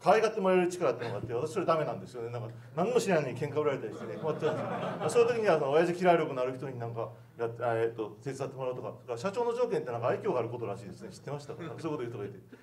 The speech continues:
まあ、いろいろあって、あ、本当になんか、<laughs> ひどい話ばっかりで申し訳ないですけど、まあ、話半分に、まあ、そういうことを聞いていただけるといいんじゃないですかね。はい。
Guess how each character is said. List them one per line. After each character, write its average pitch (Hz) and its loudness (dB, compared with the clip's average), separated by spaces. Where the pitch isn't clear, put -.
ま 151 0
あ、 - 4
い 156 4
ろ 196 8
い - 8
ろ 185 10
あ 180 6
っ 180 -6
て、 175 4
あ、 139 -2
本 180 -2
当 180 -4
に 175 0
な 160 4
ん - 0
か、 139 0
<laughs> - -4
ひ 190 0
ど 180 4
い - 6
話 160 6
ば 147 4
っ - -8
か 165 2
り 139 4
で 143 0
申 143 0
し - -4
訳 143 -2
な 123 -4
い 117 -2
で 117 -4
す 107 -6
け 107 -6
ど、 - -4
ま 165 6
あ、 - 8
話 190 4
半 185 2
分 175 0
に、 139 -2
ま 131 -2
あ、 113 -4
そ 135 -10
う 127 -8
い - -10
う 120 -14
こ 127 -8
と 107 -12
を 95 -10
聞 120 -16
い - -14
て 117 -14
い 117 -14
た 120 -6
だ 120 -2
け 123 -8
る 127 -6
と 135 -6
い - -6
い - -12
ん - -12
じ - 0
ゃ - 4
な - 0
い - -12
で 453 -4
す - -2
か - -2
ね。 - -8
は 151 8
い。 - 2